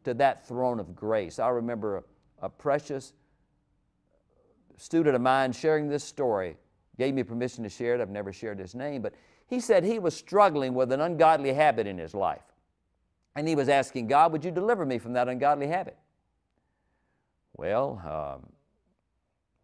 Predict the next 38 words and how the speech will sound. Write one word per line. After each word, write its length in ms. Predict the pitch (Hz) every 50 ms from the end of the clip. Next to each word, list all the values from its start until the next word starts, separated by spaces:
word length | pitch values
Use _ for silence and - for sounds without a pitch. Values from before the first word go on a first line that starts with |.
| _ _ _ _ _ _ _ _ _ _ _ _ _ _ _ _ _
he 100 | - 87
still 220 | 87 - 127 123 117
had 180 | 135 139 127
the 60 | 127
ungodly 420 | 139 139 139 135 143 147 151 147 156
habit. 280 | 175 180 127 - - - - _ -
There, 160 | - 165 180
there 300 | - - 123 156 196 202
was 160 | 196 190 170
a 260 | 202 175 170 165 151 - - _ _ _ _ _ _ _ - -
discerning, 720 | 139 151 - - - - 208 208 214 208 202 196 180 107
loving 580 | 117 143 147 156 170 170 151 170 165 156 147 147
man 240 | 147 151 156 147 147
of 180 | 139 120 127
God 380 | 123 156 147 143 131 123 113 104
that 100 | 107 110
came 240 | - 127 131 127 123
up 240 | 120 - - _ -
to 120 | - 117 107
him, 100 | 92 90
he 100 | 101 107
said 240 | 90 - - 92 90
one 200 | 92 90 87 85
day. 200 | 78 80 71 - - _ _ _ _ _ _ _ _ _
He 100 | - 170
says, 280 | 160 196 165 151 - 175
"Why 240 | 185 233 254 262
are 40 | 247
you 140 | 233 214 196
asking 400 | 190 185 175 - - 151 135 127
God 320 | 131 147 156 151 139 131
to 80 | 120 127
deliver 300 | 113 123 139 147 117 117
you 120 | 110 110
from 180 | 104 - 117 110
that 140 | 113 113 113
ungodly 440 | 113 113 107 120 123 123 113 113 117
habit? 320 | 139 147 135 - -